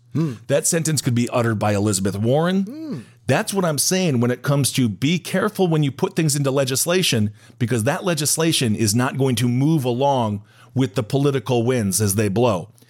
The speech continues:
Speaker 2: Listen to the sentence. "All of these tech, uh, all of these tech monopolies are going to abuse their power and interfere in our elections, and it has to be stopped." Elizabeth Warren ran on basically that exact thing.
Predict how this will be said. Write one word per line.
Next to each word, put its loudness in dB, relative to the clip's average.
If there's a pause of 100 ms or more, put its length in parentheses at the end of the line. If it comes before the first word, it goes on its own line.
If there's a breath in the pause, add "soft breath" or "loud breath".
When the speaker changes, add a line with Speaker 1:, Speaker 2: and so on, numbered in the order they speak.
(180 soft breath)
Speaker 2:
Listen 2
to -2
the 2
sentence. -2
"All 0
of -2
these 0
tech, -4
uh, 0
all 0
of -2
these 0
tech -4
monopolies 0 (260 loud breath)
are 2
going 2
to 2
abuse 0
their 2
power 0
and -2
interfere 0
in 0
our 2
elections, 0 (300 loud breath)
and 0
it 0
has 0
to -4
be 0
stopped." -2 (380)
Elizabeth 0
Warren 2
ran 0
on 0
basically 0
that 2
exact -2
thing. -6